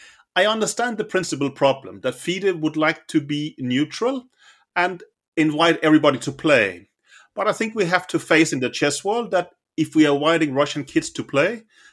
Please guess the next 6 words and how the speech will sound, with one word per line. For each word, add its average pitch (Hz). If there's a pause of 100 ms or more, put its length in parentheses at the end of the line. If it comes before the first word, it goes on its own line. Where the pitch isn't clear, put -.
(140)
the 175
Ukrainian 156
kids -
will 131
stay 131
away. 117